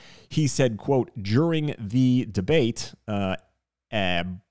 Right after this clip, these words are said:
Brooklyn Borough President Eric Adams," which is what he was before he became mayor, I wish he was still Brooklyn Borough President, said migrants were his neighbors when he was growing up in Queens. He said, quote,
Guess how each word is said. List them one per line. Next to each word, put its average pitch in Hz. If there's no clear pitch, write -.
Brooklyn 165
Borough 147
President 117
Eric 139
Adams," 101
which 101
is 90
what 85
he 92
was 82
before 87
he 82
became 78
mayor, 85
I 82
wish 82
he 80
was 69
still 65
Brooklyn 78
Borough 69
President, 87
said 135
migrants 127
were 120
his 135
neighbors 117
when 110
he 127
was 113
growing 104
up 87
in 131
Queens. 160
He 117
said, 113
quote, 143